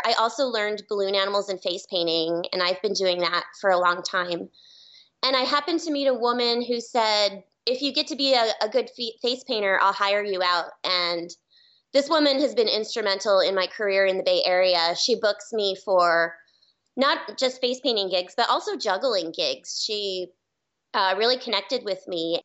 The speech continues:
and encouraged me and taught me face painting techniques to make my face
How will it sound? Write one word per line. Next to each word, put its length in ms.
and 160
encouraged 580
me 480
and 140
taught 280
me 480
face 260
painting 280
techniques 800
to 120
make 260
my 140
face 300